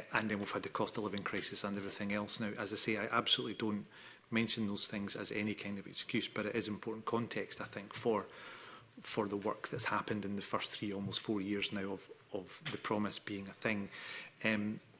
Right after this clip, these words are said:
I think the, the key thing, though, for me, um, as we learn the, the lessons from the brilliant work that Mike and colleagues in Glasgow and lots of other places are doing, is that we also need to remember that what matters in the end is how this feels to children and young people and families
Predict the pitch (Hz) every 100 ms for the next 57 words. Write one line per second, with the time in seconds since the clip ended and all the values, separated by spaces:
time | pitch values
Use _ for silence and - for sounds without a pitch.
0 | - - 123 - 135 143 - - - 156
1 | 151 - 120 110 101 - 104 117 110 98
2 | 113 131 - - - - - - 113 107
3 | 104 110 117 104 107 113 110 107 117 -
4 | - - - - 110 104 104 101 - 107
5 | 98 113 104 104 107 - - 107 104 104
6 | - 107 107 98 104 101 101 95 113 113
7 | 123 123 - 107 104 - 101 - 104 95
8 | 123 113 104 107 - 127 120 110 127 -
9 | 117 104 107 - - 107 104 110 117 113
10 | 101 98 107 101 104 117 110 110 113 -
11 | 101 110 101 113 123 98 120 127 - -
12 | - - - - 117 113 113 110 - -
13 | 113 110 - 113 92 - 113 101 104 98
14 | 104 - 113 101 95 104 107 95 90 -